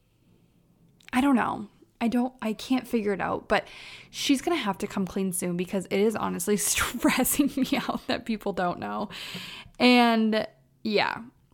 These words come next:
what else? Um, I feel like I went through all my notes, but the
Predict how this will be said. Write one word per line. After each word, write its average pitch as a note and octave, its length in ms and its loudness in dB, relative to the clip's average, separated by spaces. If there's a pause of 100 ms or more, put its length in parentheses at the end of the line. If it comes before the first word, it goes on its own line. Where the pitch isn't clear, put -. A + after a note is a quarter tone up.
(880)
what G#3+ 180 0
else? - 460 -6 (680)
Um, G#3 640 8
I A3+ 80 0
feel A#3 180 4
like E4 140 4
I G4 60 4
went F4+ 180 2
through D4 140 4
all B3+ 80 6
my A3+ 140 4
notes, F3+ 380 -2
but - 460 0 (500)
the A3+ 300 2